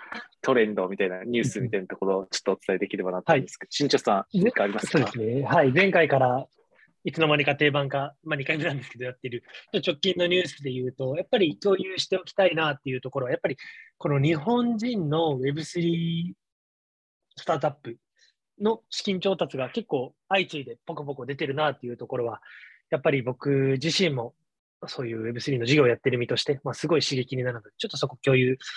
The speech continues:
Speaker 2: できればなと思ってまして、まあ、具体的には、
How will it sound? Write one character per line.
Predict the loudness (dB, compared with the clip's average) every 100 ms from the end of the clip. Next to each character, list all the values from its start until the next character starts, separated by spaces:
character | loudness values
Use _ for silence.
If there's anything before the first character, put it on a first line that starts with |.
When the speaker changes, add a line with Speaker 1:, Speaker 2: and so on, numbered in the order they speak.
| -4
Speaker 2:
で | 0
き | 4
れ | 4
ば | 4
な | 2 -2
と | -6
思 | -10
っ |
て | -8
ま | -8
し | -4
て、 | -4 -4 -6 -6 2
ま | 4
あ、 |
具 | 6
体 | 6 6 4
的 | -2 0
に | 2
は、 | 2